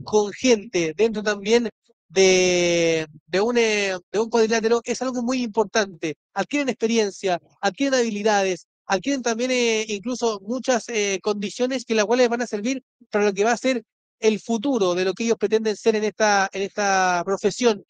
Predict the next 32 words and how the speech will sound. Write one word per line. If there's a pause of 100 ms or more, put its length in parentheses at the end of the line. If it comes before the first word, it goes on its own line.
(240)
que
es
el
boxeo, (260)
algo
que
nos
ha
dejado
bastante, (280)
eh, (380)
sorprendidos.
La
verdad
de
las
cosas (220)
es
que
una
instalación (1120)
muy
hermosa,
una
instalación
en
que
tiene (140)
todas
las
condiciones,
eh,